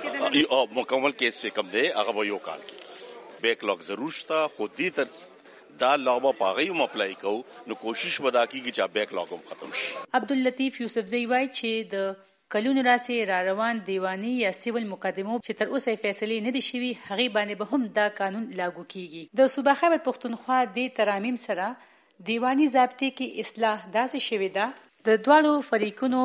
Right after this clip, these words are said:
Speaker 1: په خوښه به د اورېدنې په نیټو باندې سلا کېږي. بیا هغوی به خپلې مقدمې په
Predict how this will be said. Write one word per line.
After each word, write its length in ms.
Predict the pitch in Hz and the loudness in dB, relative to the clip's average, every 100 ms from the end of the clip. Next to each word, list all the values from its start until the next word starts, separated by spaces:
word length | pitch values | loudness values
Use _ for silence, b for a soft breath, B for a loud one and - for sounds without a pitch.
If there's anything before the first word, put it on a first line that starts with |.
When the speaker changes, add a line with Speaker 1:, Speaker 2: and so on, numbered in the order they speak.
| 254 208 | 2 0
Speaker 1:
په 100 | 202 190 - - | 2 0 -4 -2
خوښه 300 | 269 262 254 240 | 0 2 2 6
به 100 | 247 247 185 | 6 4 0
د 20 | 190 190 - 185 | 2 2 0 -2
اورېدنې 520 | 185 180 226 233 240 226 | 0 0 0 0 0 0
په 60 | 185 | -2
نیټو 260 | 180 - 254 220 | -2 0 2 4
باندې 260 | 220 208 220 - | 2 2 -2 -2
سلا 260 | 202 185 190 185 | -2 2 2 0
کېږي. 260 | 190 165 170 - - | -8 -8 -8 -8 -2
بیا 100 | 220 208 | 0 0
هغوی 220 | 175 226 226 | 2 2 6
به 100 | 240 - | 4 4
خپلې 240 | 220 208 180 | -2 -2 -2
مقدمې 540 | 165 180 175 196 233 | -2 -2 -2 0 0
په 80 | 233 | 0